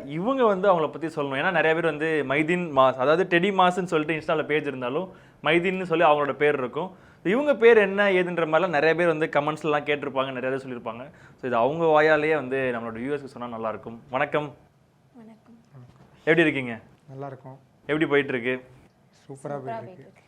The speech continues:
Speaker 1: So, ஃபர்ஸ்ட் உங்களை பத்தி சொல்லுங்க. நீங்க யாரு, எங்க இருந்து வரீங்க, என்ன பண்ணிட்டு இருக்கீங்கன்னு சொல்லிட்டு?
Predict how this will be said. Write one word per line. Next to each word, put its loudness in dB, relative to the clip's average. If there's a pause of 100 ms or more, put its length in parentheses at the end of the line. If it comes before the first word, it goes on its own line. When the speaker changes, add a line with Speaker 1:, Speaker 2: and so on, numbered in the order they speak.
Speaker 1:
So, 0
ஃபர்ஸ்ட் 0
உங்களை 0
பத்தி -8
சொல்லுங்க. -6
நீங்க -12
யாரு, 0
எங்க -4
இருந்து -4
வரீங்க, -8
என்ன -10
பண்ணிட்டு -14
இருக்கீங்கன்னு -18
சொல்லிட்டு? -20